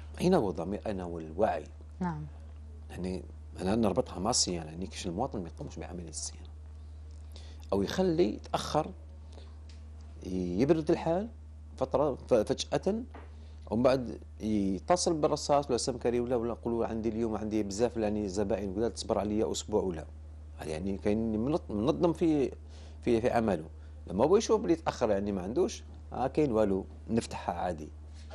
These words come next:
Speaker 1: نشغلها. هذا هو الأخطاء اللي يقتلوا الناس، إنه الجهاز ما على بالكش اليوم يشتغل غدوة بعدين.
Speaker 2: استهين بصغائر الأمور.
Speaker 1: نعم، استهين بصغائر الأمور طبعا.
Speaker 2: نعم.
Speaker 1: لكن نعاود نوليو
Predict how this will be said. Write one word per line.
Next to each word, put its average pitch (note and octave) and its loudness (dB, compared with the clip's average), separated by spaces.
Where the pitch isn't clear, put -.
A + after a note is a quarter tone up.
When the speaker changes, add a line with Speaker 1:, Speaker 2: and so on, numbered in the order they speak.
Speaker 1:
نشغلها. E2+ 0
هذا G#3 4
هو C#4 4
الأخطاء - 0
اللي D3 2
يقتلوا C#3+ 2
الناس، C3+ -2
إنه A2+ 4
الجهاز B2 2
ما G2+ 0
على F#2 -2
بالكش F#2+ 0
اليوم G#2+ 4
يشتغل G2 2
غدوة F#2+ 2
بعدين. F#3+ -2
Speaker 2:
استهين G3+ 4
بصغائر G3 0
الأمور. F#3 -2
Speaker 1:
نعم، F#2 -2
استهين F#2+ -4
بصغائر E2+ -6
الأمور E2+ -6
طبعا. D#2 -4
Speaker 2:
نعم. F3 -2
Speaker 1:
لكن E3 -4
نعاود F3+ 6
نوليو F#3+ 8